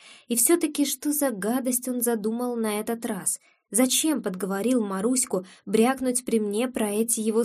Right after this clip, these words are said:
якобы переигранные планы? Ведь подговорил же.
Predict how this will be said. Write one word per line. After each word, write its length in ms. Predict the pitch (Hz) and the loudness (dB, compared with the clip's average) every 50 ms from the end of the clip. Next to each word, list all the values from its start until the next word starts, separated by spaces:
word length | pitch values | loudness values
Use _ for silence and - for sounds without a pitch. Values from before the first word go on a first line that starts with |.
| 233 - | 0 -4
якобы 560 | - 196 190 220 220 220 - 226 196 226 226 | -8 -2 0 0 0 0 -2 -2 0 0 -2
переигранные 840 | 226 - 233 208 214 208 202 208 185 214 226 220 220 220 226 233 240 | 0 0 0 0 0 0 -2 -4 0 0 2 2 2 2 2 0 0
планы? 560 | 233 262 269 277 240 202 185 170 170 - - _ _ _ _ - - - - | 0 0 0 2 2 2 -2 -4 -8 -10 -14 _ _ _ _ -20 -20 -14 2
Ведь 200 | - 302 294 - | 4 4 4 4
подговорил 640 | - 294 254 233 277 247 269 254 226 247 277 277 226 | 0 -2 2 2 4 6 6 6 6 6 4 4 2
же. 220 | 185 185 180 - | 0 -2 -4 -4